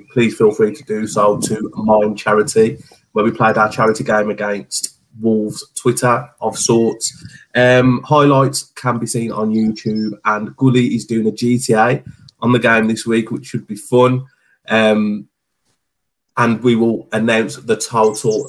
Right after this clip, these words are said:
then. So to talk the fixtures today, I've got Little Dan and Adam Price. I just want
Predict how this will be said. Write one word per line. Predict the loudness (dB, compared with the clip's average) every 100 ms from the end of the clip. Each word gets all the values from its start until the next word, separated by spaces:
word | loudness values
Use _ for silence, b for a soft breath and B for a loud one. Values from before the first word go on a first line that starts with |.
| -6
then. | -4 -4 -6 B B _
So | 2 2 2
to | -2 -4
talk | -2 -2 -2 -4 -4
the | -4
fixtures | -2 -4 -6 -6 -6
today, | -4 -2 0 2 2 -2 -8 -16 -10
I've | -10 -2
got | 0 0
Little | 0 -2 -2
Dan | 0 2 0 -4 -8
and | -6 -4
Adam | -2 0 -2
Price. | 0 2 2 0 -8 b b b b b _ _ _
I | 0
just |
want | 2